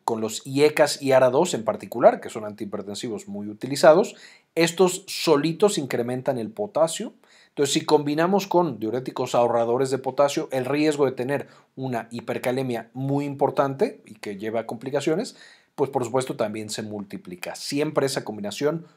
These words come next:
con mucho cuidado. La adrenalina, vamos a hacer que todos los agonistas de adrenalina, desde el salbutamol hasta directamente la adrenalina, sean menos efectivos,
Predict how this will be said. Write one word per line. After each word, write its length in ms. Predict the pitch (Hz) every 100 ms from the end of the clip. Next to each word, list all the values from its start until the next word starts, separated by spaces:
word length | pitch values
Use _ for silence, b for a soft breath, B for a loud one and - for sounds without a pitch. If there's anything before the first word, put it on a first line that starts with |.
| b
con 180 | - 104
mucho 440 | 107 110 110 113 107
cuidado. 500 | 95 85 73 - _ _ b b b b b b b _
La 200 | - 135
adrenalina, 760 | 135 143 143 151 170 190 226 262
vamos 400 | 117 120 127 139
a 40 | 123
hacer 260 | - 135
que 200 | - 139 143 -
todos 260 | 160 165 180
los 220 | 165 -
agonistas 800 | 131 131 120 131 151 165 - 113
de 80 | 107
adrenalina, 640 | 107 110 123 139 160 196 240
desde 240 | 113 107
el 80 | 107
salbutamol 720 | - 104 104 110 117 139 143
hasta 260 | 104 - 101
directamente 640 | 98 101 107 - 110 110
la 80 | 113
adrenalina, 600 | 127 143 156 165 175 196 B B _
sean 400 | - 147 135 135
menos 580 | 135 135 147 151 151 -
efectivos, 760 | 139 131 139 185 185 262 -